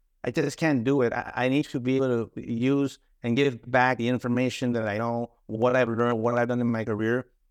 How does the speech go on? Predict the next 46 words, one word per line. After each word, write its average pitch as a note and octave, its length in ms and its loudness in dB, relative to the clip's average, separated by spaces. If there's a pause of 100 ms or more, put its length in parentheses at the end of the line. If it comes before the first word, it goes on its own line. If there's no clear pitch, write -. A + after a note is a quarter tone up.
(100)
and A#2 120 0
give G3+ 100 6
it - 40 6
back F3+ 200 2
to E3+ 80 0
the C3 160 0
people. A#2 420 -2
I C#3+ 120 4
don't F3 120 4
want D#3+ 140 2
the C3 80 0
power. C#3+ 460 0
I C#3 80 2
don't D3 140 0
want, C#3+ 200 -2 (280)
I'm E3 120 2
like, D3+ 220 0 (280)
I E3+ 120 2
don't, F#3+ 280 2 (120)
I E3 80 0
got F#3+ 260 2
paid F#3 200 2
every F#3 180 2
other F#3 240 2
Monday E3+ 360 -2 (120)
<laughs> D#3 120 -6
when D3 180 2
I C3+ 60 0
worked D#3 240 0
at, C3+ 100 -2 (460)
pay G3 140 4
me G#3 100 4
my F3 220 4
salary F3+ 340 4
and D3 120 0
I'm E3 80 0
gonna E3+ 160 0
do C#3 220 -2
what D#3 120 4
I C#3 40 0
do. C#3+ 220 0
If C#3+ 140 -2
you G#3 100 0
don't A#3 140 2
like G#3 260 0
it, A#3 160 0